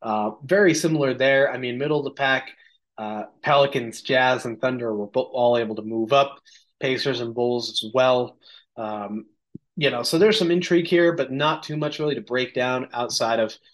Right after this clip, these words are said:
uh, what happened, uh, you know, kind of within the last few weeks. So that's really, um, where we're at with that.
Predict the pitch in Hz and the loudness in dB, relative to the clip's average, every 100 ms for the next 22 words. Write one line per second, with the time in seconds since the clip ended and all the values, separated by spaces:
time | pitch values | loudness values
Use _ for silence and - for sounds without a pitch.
0 | _ _ 104 101 101 107 117 - 120 110 | _ _ -10 -8 -6 -2 -2 -2 -4 -4
1 | 113 107 - _ _ _ - 101 98 101 | -6 -8 -12 _ _ _ -14 -12 -12 -14
2 | - 120 104 110 104 101 110 101 101 - | -12 -10 -8 -8 -8 -8 -10 -8 -10 -10
3 | - 101 113 156 151 - 104 127 147 - | -10 -8 -6 -4 -4 -6 -2 -2 -2 -2
4 | - - 120 120 135 131 120 - - - | -4 -4 -4 0 0 0 -4 -10 -20 -20
5 | _ - 107 101 101 104 _ _ _ - | _ -12 -10 -10 -12 -16 _ _ _ -4
6 | 135 147 135 135 135 131 131 139 | -2 0 0 0 -4 -2 0 0